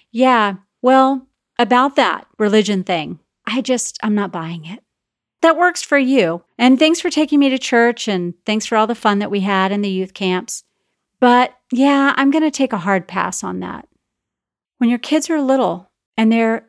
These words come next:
expressing eagerness and enthusiasm, sometimes we can think that this is good, that they're gonna stay in this place,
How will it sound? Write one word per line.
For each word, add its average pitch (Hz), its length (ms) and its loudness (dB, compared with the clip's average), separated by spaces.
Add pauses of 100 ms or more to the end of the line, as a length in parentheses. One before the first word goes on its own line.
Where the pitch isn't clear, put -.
expressing 240 840 -2
eagerness 226 520 -2
and 208 120 -4
enthusiasm, 190 1040 -6 (840)
sometimes 277 760 2
we 254 160 0
can 254 380 0 (360)
think 202 640 -2 (580)
that 208 340 -4 (200)
this - 180 -4
is 202 100 -10
good, 247 280 0 (140)
that 214 100 -10
they're 226 100 -4
gonna 220 180 -2
stay 220 320 -4
in 202 100 -4
this 180 140 -8
place, - 520 -8